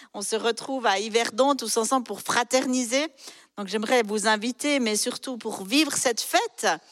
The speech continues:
de l'Ascension avec Jésus, et puis de nous préparer. Pour moi, je pense que c'est important de se préparer, surtout, euh, après Pâques.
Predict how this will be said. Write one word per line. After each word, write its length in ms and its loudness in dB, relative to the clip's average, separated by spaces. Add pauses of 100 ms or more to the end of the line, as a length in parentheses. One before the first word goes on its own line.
(440)
de 180 -2
l'Ascension 1000 0 (320)
avec 420 -6 (100)
Jésus, 640 -4 (340)
et 120 0
puis 300 2
de 200 6
nous 220 0
préparer. 880 -2 (800)
Pour 160 -14
moi, 300 2
je 160 -2
pense 260 0
que 140 -2
c'est 160 4
important 420 0
de 140 0
se 180 2
préparer, 760 0
surtout, 600 -4 (380)
euh, 280 -4 (220)
après 600 0 (140)
Pâques. 520 0